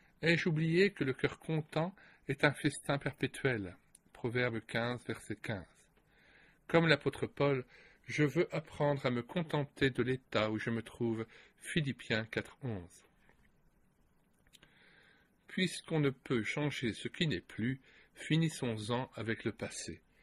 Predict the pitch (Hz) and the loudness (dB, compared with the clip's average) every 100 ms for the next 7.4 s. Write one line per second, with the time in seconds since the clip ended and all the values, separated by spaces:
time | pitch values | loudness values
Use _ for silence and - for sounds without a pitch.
0 | - _ - - 147 - 156 120 135 143 | -20 _ -12 -4 -4 -2 -4 -2 0 0
1 | 113 110 110 - 104 104 104 - - 87 | 0 -2 -4 -4 -4 -4 -10 -18 -14 -12
2 | 82 - _ _ _ _ _ _ 113 123 | -14 -18 _ _ _ _ _ _ -2 2
3 | 135 139 - 107 117 113 127 117 120 113 | 4 4 0 -2 0 0 0 0 0 -2
4 | - 95 - _ - - _ _ - 135 | -4 -8 -10 _ -20 -20 _ _ -4 0
5 | 139 - - 165 - - 185 170 123 - | 0 0 0 2 0 0 -2 -2 -6 -6
6 | 123 131 - 135 - 135 120 110 - 107 | -2 -2 -2 -4 -4 -2 0 -2 -2 -4
7 | 104 92 90 85 | -2 -6 -8 -12